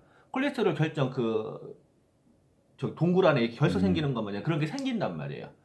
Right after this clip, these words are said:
Speaker 1: 그러면 그렇게 생겨. 생기다가 혈액이 돌아가니까 이게 부러지겠죠. 그래가지고 가가지고 덩어리가
Speaker 2: 막혀.
Speaker 1: 모세혈관에 가서 막혀.
Speaker 2: 음.
Speaker 1: 그래서 콜레스테롤이 문제다,
Speaker 2: 음.
Speaker 1: 막히는 게
Speaker 2: 그렇지.
Speaker 1: 라고
Speaker 2: 음.
Speaker 1: 하는데 실제로 문제는요,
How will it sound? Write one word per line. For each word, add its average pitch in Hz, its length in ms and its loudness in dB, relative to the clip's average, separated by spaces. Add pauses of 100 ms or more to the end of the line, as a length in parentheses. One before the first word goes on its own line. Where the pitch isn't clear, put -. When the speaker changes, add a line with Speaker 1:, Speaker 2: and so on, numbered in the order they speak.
(180)
Speaker 1:
그러면 220 220 0
그렇게 208 220 4
생겨. 226 340 -2
생기다가 175 520 -2
혈액이 254 420 0
돌아가니까 92 1040 -2 (200)
이게 147 240 -6 (400)
부러지겠죠. 311 680 -2 (460)
그래가지고 190 440 0
가가지고 147 500 2
덩어리가 139 680 2 (380)
Speaker 2:
막혀. 95 340 -2
Speaker 1:
모세혈관에 185 380 4
가서 139 180 0
막혀. - 560 -2
Speaker 2:
음. 80 200 -8 (120)
Speaker 1:
그래서 214 200 0
콜레스테롤이 240 440 0
문제다, 110 600 0
Speaker 2:
음. 92 40 -6
Speaker 1:
막히는 101 460 0
게 87 100 -8
Speaker 2:
그렇지. 90 460 -2
Speaker 1:
라고 127 300 2
Speaker 2:
음. 185 60 -2
Speaker 1:
하는데 131 380 0
실제로 294 400 -2
문제는요, 135 580 0